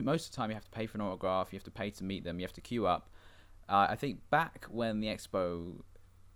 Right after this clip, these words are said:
began and, you know, in the early years, it was a lot easier to go and attend these panels and then just afterwards go up and chat to these people. I remember when, uh, Helen McCarthy, uh,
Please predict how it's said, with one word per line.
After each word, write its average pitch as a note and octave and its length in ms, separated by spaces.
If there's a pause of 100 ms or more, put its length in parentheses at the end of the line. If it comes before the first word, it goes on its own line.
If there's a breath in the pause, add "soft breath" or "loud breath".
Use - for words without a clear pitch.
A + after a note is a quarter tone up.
(220)
began G#2+ 460
and, F#2+ 140
you G2 80
know, F#2 100
in F#2+ 100
the G2 140
early A2 280
years, D#2+ 420
it D2+ 100
was G#2 160
a G#2+ 60
lot A#2 220
easier G2 420
to - 140
go F2+ 240
and E2+ 200
attend F#2+ 340
these F#2 140
panels F2+ 560
and F2+ 160
then E2+ 160
just - 320 (240)
afterwards A2 540
go G#2 200
up G2+ 120
and F2+ 80
chat - 220
to - 100
these F2 160
people. F2+ 420
I E2+ 60
remember G2 300
when, F#2 240
uh, E2+ 180
Helen G#2 280
McCarthy, G#2+ 680 (640 soft breath)
uh, D#2 380